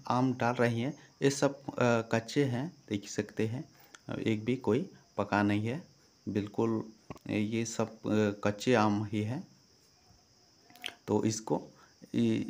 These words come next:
इस तरह क्या करेंगे, देखिए, वो कार्बाइड जो है वो, अ, पहले एक लेयर बना दिया, उसके ऊपर कार्बाइड रख दिया क-, कपड़े में लिपट कर, और ये दूसरा देखिए। पर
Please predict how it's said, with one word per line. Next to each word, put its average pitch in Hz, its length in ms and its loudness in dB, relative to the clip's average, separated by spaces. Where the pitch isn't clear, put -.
इस - 180 -6
तरह 139 300 2
क्या 110 140 4
करेंगे, 110 380 0
देखिए, 135 360 -2
वो 107 100 0
कार्बाइड 110 520 2
जो 113 160 2
है 151 200 -2
वो, - 240 -6
अ, 104 260 4
पहले 113 400 2
एक 139 320 0
लेयर 127 280 4
बना 135 260 2
दिया, 170 220 -2
उसके 127 320 0
ऊपर 131 300 0
कार्बाइड 113 480 0
रख 117 380 0
दिया 117 260 2
क-, 110 220 4
कपड़े 117 240 2
में 127 120 2
लिपट 120 320 0
कर, 185 180 -4
और 117 340 0
ये 123 280 0
दूसरा 120 420 -2
देखिए। 107 300 -2
पर 113 160 6